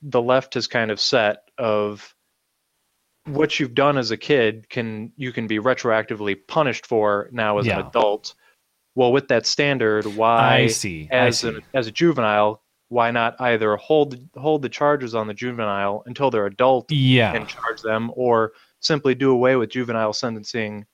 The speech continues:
Speaker 1: entirely and charge them as an adult?
Speaker 2: Yeah, I see what you're saying now. Uh, the answer to them, of course, would be it, it's a case-by-case basis depending on whether or not I like the person or the <laughs> politics of the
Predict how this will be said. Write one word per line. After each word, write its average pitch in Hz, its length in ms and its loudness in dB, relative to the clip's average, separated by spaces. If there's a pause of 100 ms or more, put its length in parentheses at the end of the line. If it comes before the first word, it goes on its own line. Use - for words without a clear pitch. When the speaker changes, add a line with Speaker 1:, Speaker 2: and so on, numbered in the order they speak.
Speaker 1:
entirely 113 720 -2 (340)
and 117 140 -6
charge 107 320 0
them 98 220 -2
as 95 100 -10
an 98 80 -8
adult? 95 380 -8 (160)
Speaker 2:
Yeah, 120 360 2
I 123 140 2
see 127 220 0
what 92 160 -2
you're 85 80 -8
saying 76 320 -8
now. 73 260 -12
Uh, 135 160 4
the 151 220 2
answer 175 240 0
to 127 120 0
them, 139 220 2
of 120 160 0
course, 110 260 -2
would 107 160 -4
be 104 300 0
it, 117 380 -6
it's 120 180 -2
a 117 60 -4
case-by-case 101 720 -2
basis 92 340 -4
depending 98 460 -4
on 90 120 -4
whether 90 240 -4
or 87 40 -4
not 87 200 -2
I 82 60 -4
like 85 280 -6
the - 100 -12
person 87 320 -6
or 82 80 -6
the 78 80 -8
<laughs> - 20 -18
politics 85 600 -4
of 123 140 2
the 117 60 0